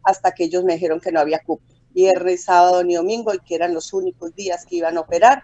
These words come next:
con Air Canada, era mi pasaje. Busqué en muchas otras líneas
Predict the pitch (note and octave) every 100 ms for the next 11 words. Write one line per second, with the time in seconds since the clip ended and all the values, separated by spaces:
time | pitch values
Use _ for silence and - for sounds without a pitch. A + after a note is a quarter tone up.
0 | _ F#3 E3+ E3 - G3 G#3 G#3 G#3+ -
1 | _ _ - F3+ F3 D#3+ - - D#3+ D#3
2 | - _ F#3 - - G3+ G3+ G3 G#3+ C4
3 | - G#3 G3+ - G3 - F3+ F#3 F#3 F#3
4 | A#3+ A3+ G#3 G3+